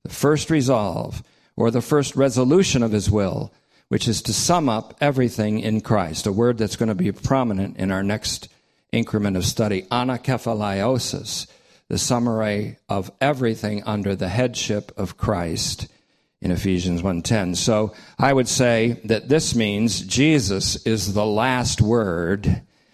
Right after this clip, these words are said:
not hell. And that I would say Jesus is the first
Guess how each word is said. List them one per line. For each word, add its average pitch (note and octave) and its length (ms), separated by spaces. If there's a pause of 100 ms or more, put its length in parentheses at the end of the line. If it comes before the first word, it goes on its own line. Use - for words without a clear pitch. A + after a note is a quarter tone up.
(240)
not A2+ 280
hell. G2+ 640 (1400)
And F#2 80
that G2+ 100
I A2 100
would G2+ 140
say B2 640 (440)
Jesus B2+ 600
is A2+ 240
the C3 100
first - 640